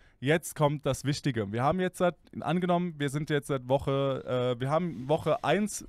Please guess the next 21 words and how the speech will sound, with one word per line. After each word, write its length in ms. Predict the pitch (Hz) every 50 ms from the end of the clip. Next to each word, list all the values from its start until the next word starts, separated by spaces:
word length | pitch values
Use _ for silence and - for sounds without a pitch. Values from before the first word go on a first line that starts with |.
| -
geschafft, 540 | - 165 - 190 196 202 - - - - - - - -
sind 380 | 135 131 131 170 180 160 - -
da 120 | 147 139
angekommen, 640 | 139 160 180 165 160 - - 156 151 160 156 151 135
haben 320 | 139 135 147 156 151 156
alle 240 | - - 151 170 156
zehn 240 | - - 170 156 147
Punkte, 500 | - 156 165 175 - - 151 147 147 143 -
einer 280 | - 120 139 147 139 139
hat 100 | 151 -
acht 240 | - 135 143 - -
Punkte 240 | 151 139 139 -
und 80 | 135 120
der 60 | 123 101
andere 260 | 117 120 123 117 120
drei 360 | - 113 123 143 175 214 233 - - - - - - - - - -
und 160 | - 147 147 151
der 80 | 117
andere 240 | 123 139 139 135 135
nur 160 | 135 135 127
eins. 360 | 120 160 202 233 - - -